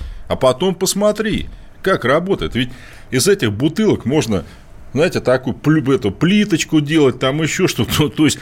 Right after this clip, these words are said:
а сжигать-то их нельзя, в этом проблема. Проблема с пластиком, понимаете? Его нельзя сжигать. Это диоксины, это рак.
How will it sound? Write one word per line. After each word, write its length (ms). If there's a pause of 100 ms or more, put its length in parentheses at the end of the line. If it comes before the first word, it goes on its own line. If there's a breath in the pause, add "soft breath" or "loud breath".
(140 loud breath)
а 100
сжигать-то 640
их 140
нельзя, 440
в 80
этом 240
проблема. 520
Проблема 500
с 80
пластиком, 560
понимаете? 560
Его 160
нельзя 420
сжигать. 440
Это 160
диоксины, 680
это 240
рак. 300